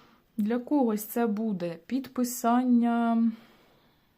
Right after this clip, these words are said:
хотіла сказати, договору. Ну, договору на шлюб, і так можна сказати. Да? Тобто тут іде одруження,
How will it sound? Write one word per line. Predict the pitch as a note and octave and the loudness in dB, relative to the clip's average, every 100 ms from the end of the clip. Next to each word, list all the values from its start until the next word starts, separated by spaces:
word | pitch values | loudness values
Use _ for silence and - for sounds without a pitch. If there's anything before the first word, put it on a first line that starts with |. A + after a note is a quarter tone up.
| _ _ _ - _ - - _ _ _ _ _ _ _ _ _ _ _ _ _ | _ _ _ -20 _ -20 -20 _ _ _ _ _ _ _ _ _ _ _ _ _
хотіла | - A3 | -8 -6
сказати, | G#3+ G#3+ G#3 | -4 -2 0
договору. | G#3 G3 F#3 F3 E3 | 0 0 0 0 0
Ну, | F#3+ B3+ | 2 4
договору | D4+ D4 D4 D#4 | 4 4 4 4
на | D4+ | 4
шлюб, | B3+ C4+ C#4 F3+ | 2 0 -2 0
і | G3 | -2
так | A3 G3 | -4 -4
можна | F3+ F3+ | -6 -8
сказати. | - F3+ E3+ E3 - G3 | -10 -10 -8 -8 -10 -8
Да? | A3 | -8
Тобто | F#3 F#3 | -8 -8
тут | F#3 B3 A#3+ | -6 -4 -2
іде | G3 F#3 | 0 2
одруження, | A3 A#3 G#3 F#3 E3+ E3+ E3+ E3 F3+ | 2 2 0 -2 -4 -6 -6 -6 -6